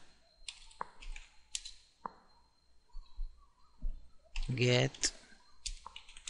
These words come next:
set. Y por último, recuérdate que la autenticación está conectada con el usuario.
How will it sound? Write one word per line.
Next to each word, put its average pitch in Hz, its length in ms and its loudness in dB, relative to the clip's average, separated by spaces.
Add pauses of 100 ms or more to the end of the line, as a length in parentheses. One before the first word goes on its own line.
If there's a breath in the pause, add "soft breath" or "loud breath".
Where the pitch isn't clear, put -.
(360)
set. - 640 2 (2000)
Y 190 200 12
por 196 260 12
último, 160 720 10 (200)
recuérdate 127 680 10
que 127 240 10
la 120 120 10
autenticación 123 880 8
está 120 220 6
conectada 123 640 10
con 117 240 6
el 110 160 6
usuario. 156 500 10